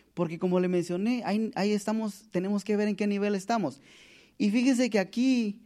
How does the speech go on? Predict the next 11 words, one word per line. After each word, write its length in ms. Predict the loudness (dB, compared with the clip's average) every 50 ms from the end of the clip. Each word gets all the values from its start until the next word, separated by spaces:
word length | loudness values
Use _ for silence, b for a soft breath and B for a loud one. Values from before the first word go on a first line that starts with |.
| _ -6
está, 800 | -6 -6 -4 -2 0 2 2 2 2 2 2 0 0 -2 -2 -2
hay 120 | 0 0
una, 180 | 2 2 2 0
hay 260 | 0 2 0 0 2
una 160 | 0 0 0
escena 460 | -2 0 0 0 2 2 2 0 0 -2
que 120 | -2 0
llamó 240 | 0 0 0 0 0
mi 120 | 0 0
atención, 640 | -2 -2 0 -2 -2 -2 0 0 0 0 0 -2 -2
eh, 500 | 0 0 2 2 4 2 2 0 -2 -4